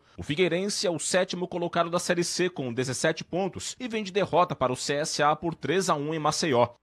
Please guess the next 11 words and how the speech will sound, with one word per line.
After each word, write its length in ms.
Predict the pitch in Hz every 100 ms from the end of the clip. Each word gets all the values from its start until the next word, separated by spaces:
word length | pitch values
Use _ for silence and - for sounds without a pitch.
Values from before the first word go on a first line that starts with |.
| -
O 140 | 269
desafio 640 | 170 143 180 185 - 196
é 40 | 214
buscar 400 | 170 - 165 143
a 60 |
recuperação 800 | 135 135 - 156 170 175 180 190
diante 440 | 196 170 175 185 190
do 120 | 185
líder 380 | 139 202 175 139
do 100 | 117
campeonato. 640 | 123 117 110 95 87 78